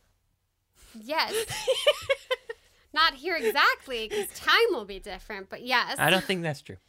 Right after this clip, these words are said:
Speaker 1: Oh, we're just gonna be here permanently the
Speaker 2: Yeah.
Speaker 1: rest of our <laughs> lives.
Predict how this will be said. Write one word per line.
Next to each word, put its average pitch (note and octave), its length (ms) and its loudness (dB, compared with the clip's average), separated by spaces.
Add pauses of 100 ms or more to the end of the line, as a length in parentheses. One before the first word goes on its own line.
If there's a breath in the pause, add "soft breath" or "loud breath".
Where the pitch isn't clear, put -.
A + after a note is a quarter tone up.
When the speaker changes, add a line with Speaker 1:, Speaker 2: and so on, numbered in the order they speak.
(520 soft breath)
Speaker 1:
Oh, D#4 220 2
we're C#4+ 140 -10
just - 160 -12
gonna F#4 140 0
be E4 60 -2
here C4+ 260 -2
permanently C4 560 -4
the A3 100 -6
Speaker 2:
Yeah. - 100 4
Speaker 1:
rest G3+ 120 -2
of A3+ 100 -8
our A#3 160 -4
<laughs> B3 220 -8
lives. A#3 380 -8